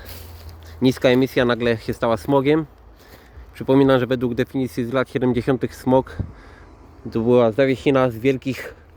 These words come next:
kominów powyżej siedemdziesięciu metrów, a nagle niską emisję wtryniają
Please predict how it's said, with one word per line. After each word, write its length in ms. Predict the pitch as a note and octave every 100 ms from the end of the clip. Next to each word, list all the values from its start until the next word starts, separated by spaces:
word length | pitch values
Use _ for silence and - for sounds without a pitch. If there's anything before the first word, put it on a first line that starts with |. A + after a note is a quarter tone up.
| - - - - - - -
kominów 440 | C#3+ D3 C#3+ D#3
powyżej 360 | - B2 B2+ C3+
siedemdziesięciu 600 | C3+ C3 B2+ D3 C3 B2+
metrów, 420 | C3 D3+ E3 - - - - - - -
a 120 | A#2
nagle 360 | C3 C3 C3 A#2
niską 400 | C3+ C#3 D3 C3+
emisję 500 | C3+ C3+ - C#3 C3+ - - - - - -
wtryniają 640 | - - C#3 C#3 C3 B2